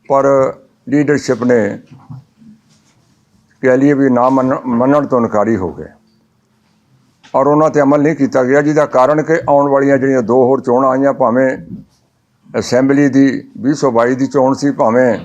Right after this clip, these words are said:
ਪਾਰਲੀਮੈਂਟ ਦੀ ਚੌਵੀ ਦੀ ਚੋਣ ਹੈ, ਉਹਦੇ ਵਿੱਚ ਜਿਹੜਾ ਅੱਗੋਂ ਪਾਰਟੀ ਹੋਰ ਨਿਵਾਣ ਵੱਲ ਚਲੀ ਗਈ,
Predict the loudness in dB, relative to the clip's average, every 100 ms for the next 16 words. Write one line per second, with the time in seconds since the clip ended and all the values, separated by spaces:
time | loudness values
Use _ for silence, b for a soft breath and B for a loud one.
0 | -14 -20 _ _ -4 0 2 2 0 0
1 | -2 -2 0 2 2 0 0 0 2 0
2 | -4 -14 _ _ _ _ -6 -2 0 0
3 | -2 -2 0 2 4 2 0 -8 _ _
4 | _ -6 -2 0 2 0 -4 -16 _ _
5 | _ _ _ _ _ _ -4 0 0 2
6 | 0 2 0 2 2 2 0 -2 0 0
7 | 2 2 -2